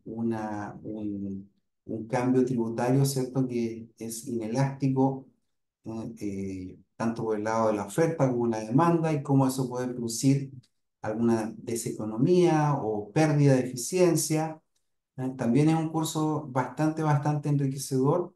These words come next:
especialmente para los que estamos constantemente trabajando en la aplicación técnica de los impuestos, ¿eh? Y, y nos ponen sobre la mesa esta otra forma de ver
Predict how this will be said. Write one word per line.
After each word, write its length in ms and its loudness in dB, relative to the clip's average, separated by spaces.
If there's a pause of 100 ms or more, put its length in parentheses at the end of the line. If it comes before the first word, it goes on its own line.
(480)
especialmente 720 0
para 180 0
los 140 2
que 100 -10
estamos 320 -2
constantemente 680 0
trabajando 960 2 (360)
en 140 -4
la 60 -2
aplicación 720 0
técnica 460 4
de 100 4
los 160 4
impuestos, 840 -2
¿eh? 120 -6 (520)
Y, 220 -2
y 20 2
nos 180 0
ponen 220 6
sobre 240 2
la 100 4
mesa 360 2
esta 240 0
otra 260 0
forma 460 0
de 100 2
ver 300 0